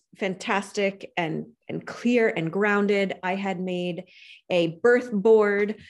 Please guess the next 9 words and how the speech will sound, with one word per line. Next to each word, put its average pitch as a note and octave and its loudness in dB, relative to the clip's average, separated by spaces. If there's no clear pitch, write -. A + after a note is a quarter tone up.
with F3+ -2
affirmations, A3 -2
and A3 2
yeah, G#4 2
I A3+ 2
just B3 -2
felt, A3+ -4
felt A3 -6
like G3 -2